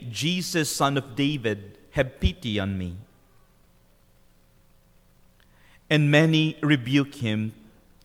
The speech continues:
telling him to be silent. But he kept calling out all the more, "Son of David, have pity on me." Jesus stopped and said, "Call him."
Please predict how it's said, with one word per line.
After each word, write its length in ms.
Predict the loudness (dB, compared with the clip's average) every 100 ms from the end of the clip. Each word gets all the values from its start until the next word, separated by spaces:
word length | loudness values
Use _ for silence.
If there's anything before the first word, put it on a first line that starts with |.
| 2
telling 480 | 4 4 2 0
him 220 | 0 0 -2
to 160 | -2
be 80 | -2
silent. 640 | -2 -2 -2 -2 -6 -8 -12 _ -20 _ _ _ _ -20 -20 -2
But 180 | 0 0
he 80 | -4
kept 400 | 0 0 0 0
calling 400 | 0 2 -2 0
out 340 | 0 0 -2 -2
all 160 | -2
the 140 | 0 -2
more, 580 | -2 -2 -4 -4 -8 -16 -20 _ _
"Son 420 | -8 -2 2 2
of 180 | 0 -4
David, 540 | -4 -2 -2 -6 -8 -12 -20 -20 -6
have 260 | -6 -4
pity 320 | -8 -8 -4
on 240 | -4 -4 -6
me." 220 | -10 -12 -18 _ _ _ _ _ _ _ _ _ _ -12
Jesus 640 | -6 0 0 2 0 0
stopped 640 | -4 2 4 4 -2 -4
and 100 | -2
said, 680 | -2 -2 0 0 -2 -12 -18 -20 _ _ _ _ _ _ _ _ _ _ _ _ -2
"Call 300 | 2 4 2
him." 500 | -2 -4 -4 -10